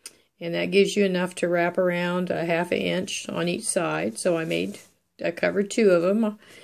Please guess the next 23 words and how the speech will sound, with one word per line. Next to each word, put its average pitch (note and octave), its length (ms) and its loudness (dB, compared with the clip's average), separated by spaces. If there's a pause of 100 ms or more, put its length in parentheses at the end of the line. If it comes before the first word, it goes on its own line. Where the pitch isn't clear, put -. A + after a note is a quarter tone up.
(160)
Used F3 340 -6
denim G3+ 520 0 (460)
with F3+ 200 -4
a E3+ 60 2
black F3 380 0
trim F#3 580 -2 (380)
around E3 280 -4
the E3+ 160 -2
edge. F3 560 0 (580)
And D#3+ 140 -10
this E3+ 180 -2
is F3 140 -6
the E3 100 2
felt E3+ 400 2
down D#3+ 280 0
here E3 200 -4
at C#3+ 120 -6
the D#3+ 60 -8
bottom. D3+ 520 -6 (480)
And D#3 120 -12
this D#3 200 -2
is D#3 120 -4
yellow, D#3+ 600 4